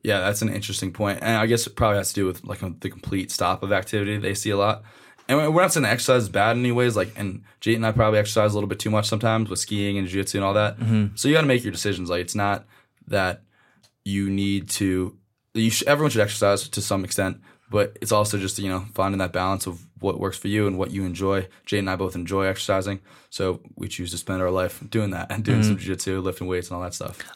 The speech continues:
Speaker 2: Also, like, knowing your body, knowing where that line is where you kind of know that you're either pushing a little too hard or,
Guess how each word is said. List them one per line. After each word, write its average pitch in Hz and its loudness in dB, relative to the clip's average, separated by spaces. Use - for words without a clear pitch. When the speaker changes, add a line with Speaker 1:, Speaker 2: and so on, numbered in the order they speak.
Speaker 2:
Also, 151 6
like, 107 4
knowing 127 6
your 110 2
body, 95 2
knowing 107 4
where 104 4
that 98 4
line 95 2
is 95 2
where 98 4
you 95 0
kind 127 4
of 104 4
know 107 4
that 104 4
you're 101 4
either 95 2
pushing 98 -2
a 92 0
little 98 0
too 101 0
hard 95 0
or, 95 0